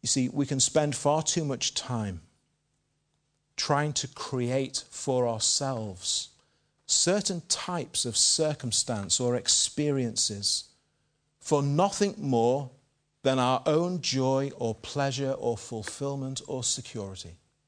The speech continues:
And yet we don't discover as we should the joy of serving Christ, regardless of the circumstances that may bring. We're too slow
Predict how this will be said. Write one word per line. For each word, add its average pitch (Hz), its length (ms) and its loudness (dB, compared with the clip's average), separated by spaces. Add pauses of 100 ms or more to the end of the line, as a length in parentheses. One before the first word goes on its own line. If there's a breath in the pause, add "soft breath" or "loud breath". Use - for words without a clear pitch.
(3000)
And 123 220 2
yet 127 260 2
we 127 120 -2
don't 143 400 0
discover 123 560 2
as 123 200 2
we 120 80 -2
should 107 440 -2 (1400)
the 120 120 0
joy 131 420 0
of 127 120 -2
serving 117 480 0
Christ, 107 680 -4
regardless 123 720 -2
of 107 140 -10
the 107 60 -8
circumstances 104 960 -6
that 104 180 -12
may 110 160 -10
bring. 113 380 -12 (4000)
We're 123 140 4
too 165 320 4
slow 139 600 4